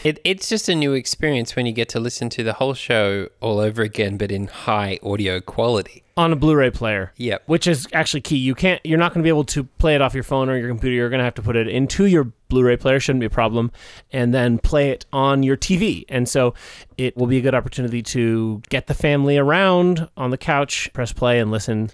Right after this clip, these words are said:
Speaker 2: back over your favorite episodes. You can press pause when there's a part you wanna think about or
Speaker 1: Yeah.
Speaker 2: chuckle at or
Speaker 1: Yeah. I've put together a, a slideshow of my favorite Apple products that just sort of fades from product to product as the episodes play.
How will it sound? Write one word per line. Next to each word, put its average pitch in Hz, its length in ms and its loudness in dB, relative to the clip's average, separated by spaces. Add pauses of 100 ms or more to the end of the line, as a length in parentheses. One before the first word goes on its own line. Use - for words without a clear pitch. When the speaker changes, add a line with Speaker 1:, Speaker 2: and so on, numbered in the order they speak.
(280)
Speaker 2:
back 110 240 -2
over 143 340 4
your 147 140 -2
favorite 175 300 4
episodes. 147 340 -2
You 127 80 -10
can 123 80 -6
press 123 220 -4
pause 131 560 2
when 123 180 -2
there's 117 200 0
a - 20 -10
part 120 220 -4
you 120 100 -4
wanna 117 220 -2
think - 260 -4
about 117 400 0
or 139 40 0
Speaker 1:
Yeah. 101 420 0 (280)
Speaker 2:
chuckle 117 380 0
at 101 240 2
or 92 220 -2
Speaker 1:
Yeah. 98 420 -2
I've 143 200 -2
put 151 120 0
together 127 480 0
a, 107 100 2 (140)
a 110 120 0
slideshow 117 680 0
of 101 120 -6
my 98 100 -4
favorite 98 520 -2 (340)
Apple 107 320 -2
products 98 680 -2 (540)
that 113 180 0
just - 380 -2
sort 110 180 -2
of 95 80 0
fades 107 800 -2 (100)
from 98 360 -2
product 107 360 0
to 107 80 -2
product 101 400 -2
as 95 200 -4
the 90 300 -6
episodes 90 480 -6
play. - 380 -8